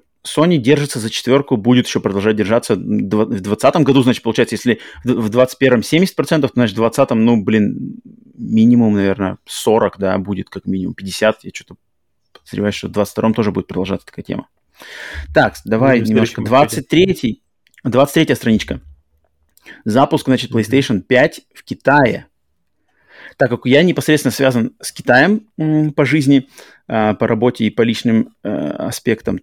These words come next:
Speaker 1: то, блин, мне интересно, что они вот, как вот, пятнадцатого мая, значит, они стартовала у них консоль в Китае,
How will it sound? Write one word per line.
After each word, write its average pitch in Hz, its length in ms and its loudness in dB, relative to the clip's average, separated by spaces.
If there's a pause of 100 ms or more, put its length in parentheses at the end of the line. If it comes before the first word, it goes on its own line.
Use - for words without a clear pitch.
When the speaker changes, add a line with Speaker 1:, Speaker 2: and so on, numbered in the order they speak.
Speaker 1:
то, 123 600 4
блин, 113 260 2
мне 120 120 4
интересно, 233 340 0
что - 160 -2
они 139 180 4
вот, 113 260 -2 (120)
как - 160 -20
вот, 95 180 -4
пятнадцатого 151 400 0
мая, 131 240 4
значит, 101 200 -6
они 104 100 -2
стартовала 113 500 2
у - 20 0
них 104 200 -2
консоль 107 360 -2
в - 120 -20
Китае, 98 540 -2